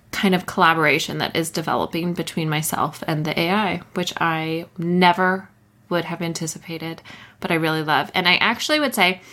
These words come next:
it really reminds me a lot of my new-ish, like, it's been going on for more than a year, but my, how I use music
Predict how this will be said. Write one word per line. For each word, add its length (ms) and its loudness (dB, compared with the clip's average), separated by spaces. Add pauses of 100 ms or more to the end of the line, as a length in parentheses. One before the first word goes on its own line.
(360)
it 120 4
really 280 4
reminds 440 2
me 180 2
a 100 2
lot 320 2
of 140 -2
my 400 -4 (1160)
new-ish, 1800 2
like, 240 -2 (140)
it's 240 -2
been 160 -2
going 240 -2
on 240 -2
for 180 -8
more 180 0
than 140 -8
a 40 -6
year, 420 2 (380)
but 240 2 (260)
my, 640 6
how 260 4
I 60 4
use 280 0
music 600 0